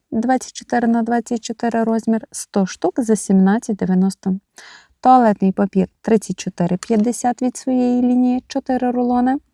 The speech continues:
Рушники паперові, два рулони, тридцять одна гривня сімдесят копійок, двошарові. Вологий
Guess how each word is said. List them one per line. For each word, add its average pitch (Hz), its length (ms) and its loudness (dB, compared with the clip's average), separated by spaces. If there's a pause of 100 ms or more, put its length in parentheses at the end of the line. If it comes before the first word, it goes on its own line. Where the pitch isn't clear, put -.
(880)
Рушники 262 560 0
паперові, 320 640 2 (200)
два 208 360 4
рулони, 330 520 0
тридцять 208 400 -2
одна 214 200 0
гривня 311 360 0
сімдесят 196 680 0
копійок, 196 480 -2 (140)
двошарові. 196 720 0 (960)
Вологий 220 460 2